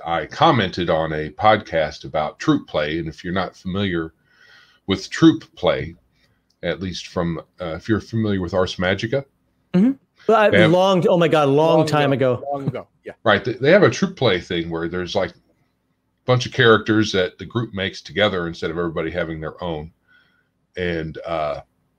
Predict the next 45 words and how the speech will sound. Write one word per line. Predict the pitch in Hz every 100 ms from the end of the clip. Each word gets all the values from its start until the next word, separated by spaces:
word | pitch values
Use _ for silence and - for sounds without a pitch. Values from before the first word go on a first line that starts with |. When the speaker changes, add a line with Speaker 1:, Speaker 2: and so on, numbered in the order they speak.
| _ -
Speaker 1:
you | -
kinda | 113 92
pass | 123 120 120
'em | 110
around, | 92 104 90 80 80
and | 76 76
everybody | 90 104 104
gets | 101 107
a | -
turn | 107 95 87
being | 87 82
the | 82
wizard | 110 95 101 101 104 80
or, | 73 78 78 _ _ _ _
or | 82 82 82
the | 71 67 _
bodyguard | - 98 95 80 95 92 90 90 90
or | 73 67 69 67 67 _ _ _ _
the, | 87 82 76
uh, | 73 71 67 65 _ _ _ _ _ _
the | -
chef, | - - 80 - - _ _ _ _ -
the | 80
camp, | 95 80 -
the | 92
camp | - 87 85 _ _ _ -
cook | 82 - -
or |
whatever. | 71 69 60 - - - 139
Speaker 2:
Okay. | 160 185 202
Speaker 1:
You, | 120
you | 123 127
can | 110
Speaker 3:
That, | 101
Speaker 1:
be, | 110
Speaker 3:
that | -
Speaker 1:
be | -
Speaker 3:
seems | - 190
like | 180
a | 156
drastic | 175 180 - 160
change, | - 170 180
but | 156 180
all | 190
right. | 185